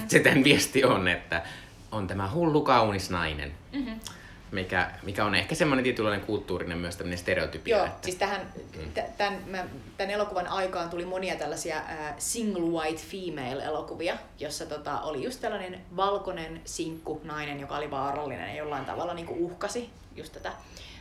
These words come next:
Speaker 2: ydinperhettä.
Speaker 1: Ja myös seksuaalinen nainen.
Speaker 2: Kyllä.
Speaker 1: Se on
Speaker 2: Jep,
Speaker 1: toinen
Speaker 2: se on
Speaker 1: uhka.
Speaker 2: hirvittävää.
Speaker 1: Joo,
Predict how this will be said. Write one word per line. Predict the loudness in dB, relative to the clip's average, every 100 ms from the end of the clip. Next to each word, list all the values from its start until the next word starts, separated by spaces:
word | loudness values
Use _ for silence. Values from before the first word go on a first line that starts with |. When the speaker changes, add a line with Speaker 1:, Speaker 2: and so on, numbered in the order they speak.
| -18 -18 -18 -10
Speaker 2:
ydinperhettä. | -6 -6 -6 -10 -10 -12 -16 -16 -10
Speaker 1:
Ja | -4
myös | -2 -2 0
seksuaalinen | 0 0 -2 -2 -2 -4 -6
nainen. | -6 -6 -6 -4
Speaker 2:
Kyllä. | 0 0 0
Speaker 1:
Se | -4
on |
Speaker 2:
Jep, | -6 -8
Speaker 1:
toinen | -4 -2 -4 -8 -6
Speaker 2:
se | -6
on | -6
Speaker 1:
uhka. | -10 -10
Speaker 2:
hirvittävää. | -10 -10 -12 -14 -14 -12 0
Speaker 1:
Joo, | 0